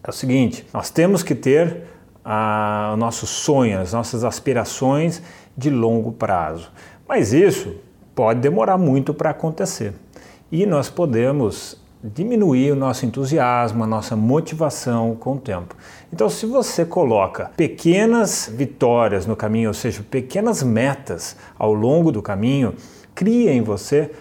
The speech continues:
um sentimento de vitória, um sentimento positivo de que tudo aquilo que você está construindo está, de fato, gerando frutos.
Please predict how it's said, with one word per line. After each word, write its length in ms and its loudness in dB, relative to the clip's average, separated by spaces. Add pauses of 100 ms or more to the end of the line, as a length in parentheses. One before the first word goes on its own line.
(160)
um 120 0
sentimento 800 -2
de 100 0
vitória, 640 0 (400)
um 80 -4
sentimento 560 -2
positivo 600 0
de 140 -2
que 140 -8
tudo 280 -2
aquilo 440 0
que 60 -4
você 260 0
está 200 -4
construindo 560 -4
está, 280 -4
de 100 -8
fato, 680 -2 (340)
gerando 640 2
frutos. 640 -4